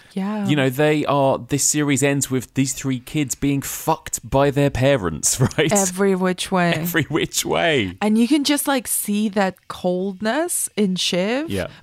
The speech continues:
Speaker 1: But it's also so raw because, like, there's, you know, the people who will be able to hurt you the most are your parents. Like, that,
Speaker 2: Yes.
Speaker 1: I think that applies to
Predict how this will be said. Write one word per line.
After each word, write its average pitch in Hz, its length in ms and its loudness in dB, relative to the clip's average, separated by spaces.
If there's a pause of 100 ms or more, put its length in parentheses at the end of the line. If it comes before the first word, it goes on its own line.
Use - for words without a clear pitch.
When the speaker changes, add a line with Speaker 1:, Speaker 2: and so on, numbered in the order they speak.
Speaker 1:
But 214 140 2
it's 208 260 2
also 247 240 0
so 208 320 0
raw 170 440 -2
because, 220 340 -2
like, 214 180 -2
there's, 247 260 0
you 233 100 -2
know, 208 200 0 (300)
the 202 140 0
people 269 340 -2
who 247 80 -4
will 240 100 0
be 208 140 0
able 196 180 -4
to 196 100 -8
hurt 180 280 -6
you 185 60 -4
the 170 100 -2
most 160 360 -2
are 160 160 0
your 156 160 -2
parents. - 680 -6 (300)
Like, 190 280 0
that, 190 180 0
Speaker 2:
Yes. 175 100 -4
Speaker 1:
I 190 120 0
think 208 180 -2
that 185 140 2
applies 165 320 -2
to - 80 -8